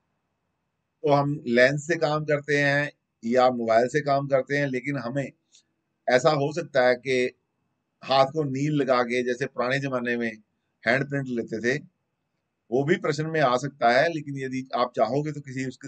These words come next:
उस दिन प्रैक्टिकल करा देंगे। लेकिन हम ये बोलें कि आज की डेट में nobody does that। मोबाइल से फोटो खींचता है, उसको बड़ी करता है, देखता है, ज्यादा से ज्यादा वो उसको Photoshop में ले जाता है, वहां बड़ी करके देख लेता है, या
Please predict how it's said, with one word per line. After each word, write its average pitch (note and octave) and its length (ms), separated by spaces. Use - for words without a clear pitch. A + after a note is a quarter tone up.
उस A2+ 100
दिन C#3 120
प्रैक्टिकल C3+ 480
करा A2 260
देंगे। D3 300
लेकिन D3 260
हम C#3 200
ये C#3 160
बोलें C#3+ 460
कि D3 60
आज C#3+ 280
की F3+ 140
डेट D#3+ 240
में D#3 180
nobody C#3+ 460
does C3+ 300
that। B2+ 280
मोबाइल B2+ 420
से D#3+ 160
फोटो D#3 280
खींचता D3+ 400
है, D3+ 180
उसको C3+ 300
बड़ी A2+ 240
करता C3 320
है, C3 140
देखता A#2 460
है, B2+ 160
ज्यादा C3 280
से C#3 120
ज्यादा A2+ 280
वो C#3 180
उसको C3 200
Photoshop C3+ 480
में C3+ 60
ले B2+ 120
जाता B2 220
है, A#2+ 60
वहां G2+ 260
बड़ी A#2+ 160
करके A#2+ 280
देख A#2 140
लेता A#2 340
है, A2+ 80
या A#2+ 300